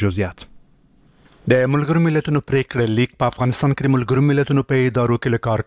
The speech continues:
Speaker 2: کولو د ښځو راګرځول غندي او د طالبانو له حکومته غواړي چې د ښځو او نجونو د بشري حقونو د ځپنې په اړه خپلې پریکړې سمدستي بیرته واخلي. په دغه پریکړه لیک کې چې مسوده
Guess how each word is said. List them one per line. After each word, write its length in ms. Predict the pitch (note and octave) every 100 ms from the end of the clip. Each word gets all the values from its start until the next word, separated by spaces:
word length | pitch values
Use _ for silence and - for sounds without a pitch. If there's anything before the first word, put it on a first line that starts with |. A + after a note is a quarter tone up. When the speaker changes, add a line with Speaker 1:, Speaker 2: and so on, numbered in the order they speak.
| -
Speaker 2:
کولو 320 | G#2 A2 A#2
د 140 | A2+
ښځو 240 | - B2 A#2
راګرځول 680 | G#2+ F#2+ G#2+ G2+ G2 G#2 A2+ G2+ F2+
غندي 320 | G#2+ B2 B2
او 80 | C3+
د 100 | C3 C3
طالبانو 400 | C3 B2 C3+ C3
له 80 | A2+
حکومته 420 | B2+ - B2 B2 A2
غواړي 300 | G#2 B2 C3
چې 80 | C#3 - - - - -
د 100 | A#2 A2
ښځو 260 | - C3 A#2+ A#2+
او 140 | A#2
نجونو 520 | A2+ A#2 G#2 B2 B2 A#2
د 100 | A#2 G#2
بشري 320 | - A#2+ C3
حقونو 320 | C3+ - D3 B2
د 160 | B2
ځپنې 360 | A2 G2+ - B2+ -
په 100 | G#2+
اړه 140 | G2+ G2+
خپلې 220 | - A2+ G#2+
پریکړې 580 | C3+ C3 - C3+ C#3+ - -
سمدستي 420 | C#3 G#2+ - G2
بیرته 260 | G#2 - G#2+
واخلي. 320 | G2+ - C#3 D3+ _ - - - - - -
په 80 | B2+
دغه 180 | C#3 C#3
پریکړه 260 | C3+ C3 B2+
لیک 100 | A#2+ B2+
کې 40 | -
چې 400 | A#2+ - - B2
مسوده 560 | - A#2+ A2+ A2+ A2